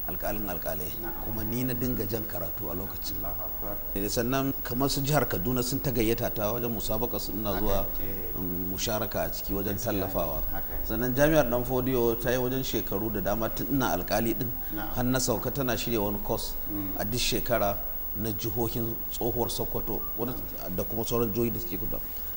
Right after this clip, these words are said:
Speaker 1: na wajen kwana arba'in. Ni nakan je in ba da course din tare da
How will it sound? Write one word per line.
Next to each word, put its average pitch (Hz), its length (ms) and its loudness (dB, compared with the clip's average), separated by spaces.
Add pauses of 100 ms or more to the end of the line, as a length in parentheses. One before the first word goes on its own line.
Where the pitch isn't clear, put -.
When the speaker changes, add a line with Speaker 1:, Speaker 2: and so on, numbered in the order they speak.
Speaker 1:
na 110 120 0
wajen 120 240 4
kwana 120 400 2
arba'in. 90 340 -2
Ni 120 100 0
nakan 120 300 -2
je 104 100 0
in 95 100 -2
ba 101 140 2
da - 60 0
course - 260 -2
din 90 160 -4
tare 95 240 0
da 92 220 0